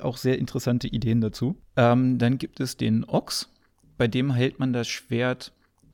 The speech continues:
ohne es zeigen zu können, ist es schwierig, es zu beschreiben. Verdammter Podcast. Ähm, man hält das Schwert mit dem Ort auf den Gegner gerichtet, ungefähr auf Kopfhöhe, horizontal und bedroht ihn damit.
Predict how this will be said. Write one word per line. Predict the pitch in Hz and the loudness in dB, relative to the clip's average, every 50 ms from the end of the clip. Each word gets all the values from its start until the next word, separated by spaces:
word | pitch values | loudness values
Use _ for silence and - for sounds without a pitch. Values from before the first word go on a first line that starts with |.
| _ - - | _ -6 -2
ohne | - 190 208 190 | 2 2 2 2
es | 175 - | 0 -2
zeigen | - - 175 180 170 147 | -2 -2 0 0 0 0
zu | - 127 | 0 -2
können, | 107 - - 160 160 | 0 0 0 0 0
ist | - - - | -2 -6 -6
es | 151 135 | -6 -6
schwierig, | - - 127 147 - 160 147 - | -6 -4 -4 -4 -4 -4 -6 -6
es | - - - | -8 -10 -12
zu | - - | -12 -10
beschreiben. | - 143 - - - 214 185 107 98 101 107 - _ _ - | -10 -10 -8 -8 -8 -6 -6 -6 -6 -8 -10 -14 _ _ -6
Verdammter | - 127 120 127 131 139 131 | -2 0 0 0 0 -2 -2
Podcast. | - 143 139 - - - - - - - - - - - - - - - - - | -2 -4 -6 -6 -8 -10 -10 -12 -16 -18 -20 -20 -20 -20 -20 -20 -20 -20 -2 2
Ähm, | - 123 127 123 123 123 123 120 120 123 123 - - - - - | 4 6 6 4 4 0 -2 -4 -6 -8 -10 -8 -8 -8 -4 0
man | - 131 135 | 2 4 4
hält | 123 113 143 165 - - | 6 6 4 4 4 2
das | 147 135 | 0 0
Schwert | - - - 117 120 139 147 147 - - - _ - - _ _ _ _ | -2 -2 -2 -2 0 0 -2 -4 -6 -12 -20 _ -20 -20 _ _ _ _
mit | - 131 131 127 - - | -2 -2 -2 0 0 0
dem | 123 117 113 - - - | 0 0 0 -2 -2 0
Ort | 131 131 156 196 - - | 2 2 2 2 0 -2
auf | 139 - | -4 -2
den | - 117 104 | -2 0 0
Gegner | 101 120 143 - - 170 | 2 0 0 0 -2 -4
gerichtet, | 156 160 160 160 165 - - - 175 170 - - - - _ _ _ _ - | -2 -2 -2 -2 -4 -6 -6 -6 -8 -8 -8 -10 -16 -20 _ _ _ _ 0
ungefähr | 156 139 151 147 135 - 143 131 - - | 2 2 2 0 0 0 0 0 0 0
auf | 120 123 - - - - - - - _ - | 0 -2 -2 -6 -16 -20 -20 -20 -20 _ -4
Kopfhöhe, | - 147 147 147 - - - 170 160 160 160 160 170 175 - | 0 0 0 0 -4 -8 -2 -2 0 0 0 -2 -6 -4 -2
horizontal | 120 135 123 127 113 - 120 113 110 110 104 104 104 107 110 - _ | 0 0 0 0 -2 -2 -2 -2 -2 -2 -4 -6 -8 -8 -12 -16 _
und | - - 131 101 | -6 -4 -4 -2
bedroht | 127 113 - - 135 143 113 - - | -4 -6 -6 -6 -6 -6 -6 -6 -6
ihn | - 147 | -8 -8
damit. | - - 113 113 107 - - | -6 -4 -4 -4 -4 -6 -10